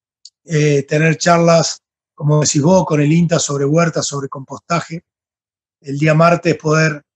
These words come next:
reconocer a Huellitas Sintrense, una institución recientemente creada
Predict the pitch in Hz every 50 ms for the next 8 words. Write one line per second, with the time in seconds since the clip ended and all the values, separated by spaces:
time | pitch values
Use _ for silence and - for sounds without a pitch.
0 | _ _ _ _ _ _ 143 131 - 143 147 139 - - 175 170 165 156 151 143
1 | 139 143 147 135 147 165 156 151 - - 147 143 143 180 190 196 190 170 - -
2 | 156 151 147 143 139 135 139 135 - - 165 160 147 143 131 - 156 147 139 147
3 | 151 151 143 143 135 - 139 143 151 160 160 165 160 143 135